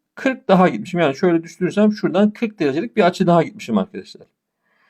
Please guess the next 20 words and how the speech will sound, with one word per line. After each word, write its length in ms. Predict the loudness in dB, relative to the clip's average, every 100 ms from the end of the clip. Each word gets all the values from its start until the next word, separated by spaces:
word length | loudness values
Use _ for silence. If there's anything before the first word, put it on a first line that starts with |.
| _ _
Yani 100 | -8
biz 100 | 0
açının 320 | 0 0 -4
pozitif 380 | 0 0 0 -6
yönlü 240 | -4 -2
kırk 220 | 0 -2 0
derecelik 400 | -4 -4 -8 -6
bir 80 |
esas 240 | -2 -2 0
ölçüsü 320 | -2 -4 -6
varmış. 300 | -6 -6 -16 _ _ _ _ -2
Bunu 160 | 2
da 100 | 2
bulmak 280 | 2 0 0
için 180 | 2 2
ne 40 |
yapıyorum 440 | 2 0 -2 -4 -4
ben? 320 | -4 -4 2
Dört 300 | 4 4 -2
yüzü 420 | -6 -4 -6 -6